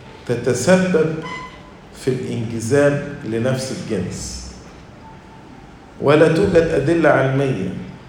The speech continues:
لا على اختلاف في التشريح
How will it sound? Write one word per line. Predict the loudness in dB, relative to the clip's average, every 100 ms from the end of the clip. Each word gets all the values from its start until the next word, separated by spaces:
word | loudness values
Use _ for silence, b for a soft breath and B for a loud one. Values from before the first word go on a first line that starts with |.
| -20 -20 -20 -20 -20 -20 -20 -20 -20 -20 -10 2
لا | 4
على | 6 4 2
اختلاف | -2 -2 0 2 0
في | -4
التشريح | -8 -6 -6 -6 -6 -8